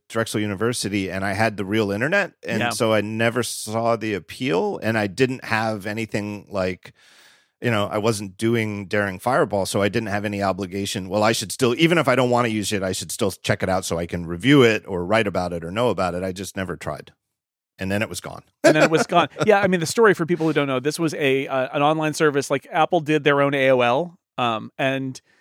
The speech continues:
Speaker 2: it, it, it, it's funnier, a funnier story even than that because A O L sort of sprung out of AppleLink, which was a previous Apple online service that was mostly for people connected to Apple.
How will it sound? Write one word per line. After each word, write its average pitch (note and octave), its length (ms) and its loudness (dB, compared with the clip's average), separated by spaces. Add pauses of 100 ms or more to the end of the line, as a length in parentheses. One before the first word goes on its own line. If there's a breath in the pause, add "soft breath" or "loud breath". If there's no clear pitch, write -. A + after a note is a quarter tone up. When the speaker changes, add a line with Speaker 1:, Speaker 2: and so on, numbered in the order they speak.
(360)
Speaker 2:
it, C#3+ 200 -10
it, D3+ 240 -2
it, E3 140 -4 (140)
it's E3+ 160 -2
funnier, G3 560 4
a - 160 -10
funnier F#3 240 0
story F3 340 2
even E3 160 0
than D3 180 0
that C#3+ 240 0
because C#3 400 -2 (340 soft breath)
A E3+ 160 6
O D#3+ 120 6
L D#3+ 180 6
sort D#3+ 180 -2
of C3+ 120 -2
sprung D3+ 320 -2
out C#3 160 4
of A#2 60 0
AppleLink, E3 560 0
which C#3 220 -6
was C3 140 -4
a B2 60 -8
previous D3+ 420 0
Apple C#3+ 240 2
online C#3 320 -2
service C3+ 320 -4
that C#3+ 80 -8
was B2+ 140 -8
mostly B2+ 320 -4
for A#2 360 -4 (280 soft breath)
people D3+ 200 -4
connected B2+ 420 -4
to D#3+ 120 -2
Apple. D#3 420 0